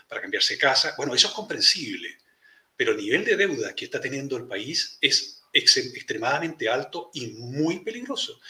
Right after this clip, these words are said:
Y estamos dejando de, de, de tener beneficios sociales como pensiones, como V I F, co-, co-, como, como salud y muchas cosas que el país necesita con urgencia, como educación,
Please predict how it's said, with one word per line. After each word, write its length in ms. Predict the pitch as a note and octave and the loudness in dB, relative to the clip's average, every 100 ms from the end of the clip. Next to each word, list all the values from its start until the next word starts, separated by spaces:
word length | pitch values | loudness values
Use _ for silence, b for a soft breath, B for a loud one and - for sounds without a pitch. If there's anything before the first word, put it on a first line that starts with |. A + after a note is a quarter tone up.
| B B | B B
Y 80 | - | -2
estamos 340 | - D3 D3 | 0 0 2
dejando 560 | B2 - C#3+ C#3+ D#3 G#3 | 0 6 6 6 2 0
de, 260 | F#3+ - A#2 | 0 -2 -6
de, 140 | A#2 | -6
de 140 | - | -4
tener 260 | A#2+ A#2 D3 | -6 -2 -2
beneficios 440 | D3 C3 - - | -2 -4 -4 -4
sociales 680 | - - - G#2+ B2+ E3 - b b b b - | -2 -2 0 0 -2 -4 -8 b b b b -16
como 240 | B2 A2+ | -12 -10
pensiones, 720 | G2+ - C#3 C#3+ C#3+ C#3+ C#3+ | -2 2 8 10 10 6 -2
como 240 | - G#2 G2+ | -10 -16 -10
V 100 | G#2 | -8
I 240 | G#2 B2 | 0 6
F, 400 | C#3+ C#3 C#3+ C#3 B B B B | 6 6 0 -2 B B B B
co-, 160 | - - | -18 -10
co-, 240 | A#2 A#2+ | -8 -8
como, 380 | - A2 A2 - | -12 -12 -16 -14
como 440 | B2 G#2+ G#2+ C#3 - | -12 -10 -10 -10 0
salud 560 | - G#2+ B2 E3+ D#3 - | 2 2 0 0 0 -6
y 100 | A#2 | -10
muchas 260 | D3+ - - | -4 -2 -2
cosas 260 | A3 G#3+ | -2 -2
que 100 | D#3+ | -2
el 60 | C#3+ | -4
país 180 | C#3 D3 | -4 -2
necesita 440 | D3+ D3+ - C#3 | 2 4 2 -2
con 160 | - - | -6 -8
urgencia, 480 | - A3+ B3 - | -4 -2 0 0
como 200 | - A2+ | -2 -8
educación, 560 | A2 A2 - - D#3+ F#3+ | -8 -4 2 2 2 -2